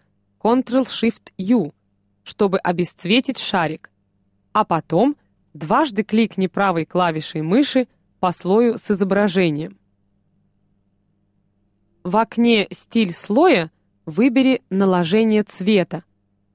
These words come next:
В режиме наложения выбери «Перекрытие» и установи белый цвет. Третьим этапом создай новый слой и назови его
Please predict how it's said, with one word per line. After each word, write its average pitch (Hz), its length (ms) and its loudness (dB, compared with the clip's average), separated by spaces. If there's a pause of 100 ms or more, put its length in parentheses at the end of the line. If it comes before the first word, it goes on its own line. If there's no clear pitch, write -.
(120)
В 165 80 -6
режиме 208 440 2
наложения 165 800 0 (420)
выбери 277 560 2 (240)
«Перекрытие» 196 840 0 (500)
и 311 100 6
установи 196 680 2
белый 180 460 0
цвет. 165 560 -6 (1600)
Третьим 240 480 2
этапом 196 540 -2 (320)
создай 190 560 0
новый 196 460 2
слой 254 440 0 (400)
и 208 120 2
назови 180 440 2
его 202 300 2